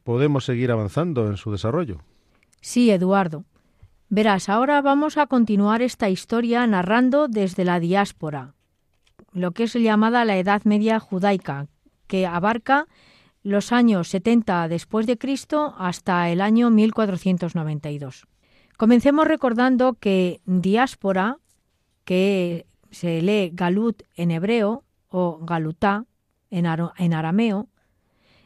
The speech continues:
Speaker 2: es la gran dispersión del pueblo judío por todo el orbe,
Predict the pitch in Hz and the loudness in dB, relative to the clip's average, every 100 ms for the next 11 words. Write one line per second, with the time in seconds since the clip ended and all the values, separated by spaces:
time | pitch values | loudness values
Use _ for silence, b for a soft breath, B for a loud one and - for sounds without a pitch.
0 | - 226 240 220 214 247 277 302 - 262 | -4 -2 2 2 4 2 2 -2 0 -2
1 | - 240 247 269 214 175 - 214 233 240 | -2 0 2 2 0 -2 0 0 2 0
2 | - 190 220 247 254 - 190 170 208 214 | -2 0 2 2 0 0 -2 0 0 2
3 | 214 196 240 220 156 135 | 2 2 0 -2 -4 -10